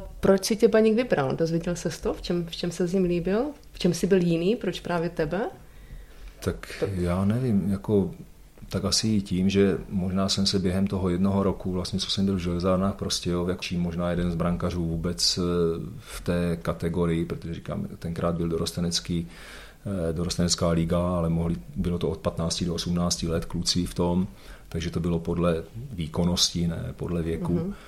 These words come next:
Speaker 2: Ale už třeba v těch patna-, asi už v těch patnácti letech, eh, jsem asi už působil v té bráně dobře a možná měli vyskautano, že v, tady v tom kraji nebo v republice, že moc těch brankařů na mojí úrovni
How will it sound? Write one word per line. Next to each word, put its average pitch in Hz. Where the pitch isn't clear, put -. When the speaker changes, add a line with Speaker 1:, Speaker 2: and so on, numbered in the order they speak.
Speaker 2:
Ale 85
už -
třeba 85
v 82
těch -
patna-, 82
asi 92
už 80
v -
těch -
patnácti 87
letech, 87
eh, 87
jsem 87
asi -
už 87
působil 87
v -
té 87
bráně 87
dobře 87
a 87
možná 87
měli 87
vyskautano, 85
že 85
v, -
tady 82
v 80
tom 87
kraji 85
nebo 85
v 82
republice, 85
že 87
moc 85
těch 85
brankařů 87
na 85
mojí 85
úrovni 87